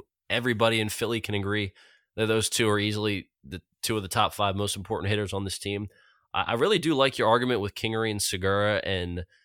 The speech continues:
not only, you know, their production, but the guy that's, you know, kinda peeking over their shoulders in the minor leagues, Alec Boehm, the future at third. You know, if, if,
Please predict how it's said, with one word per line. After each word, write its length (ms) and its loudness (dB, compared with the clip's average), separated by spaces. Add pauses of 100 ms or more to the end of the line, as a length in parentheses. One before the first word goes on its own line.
(380)
not 280 4
only, 460 0 (260)
you 100 -4
know, 120 0
their 180 2
production, 520 0
but 140 -6
the 80 -10
guy 220 4
that's, 360 -4
you 100 -6
know, 120 -2
kinda 240 -4
peeking 300 -4
over 180 0
their 120 -2
shoulders 440 -4
in 80 -6
the 60 -4
minor 300 -2
leagues, 320 -6
Alec 320 -2
Boehm, 200 -4
the 60 -8
future 400 -6
at 120 -4
third. 400 -4 (680)
You 80 -4
know, 100 -2
if, 160 -8
if, 300 -6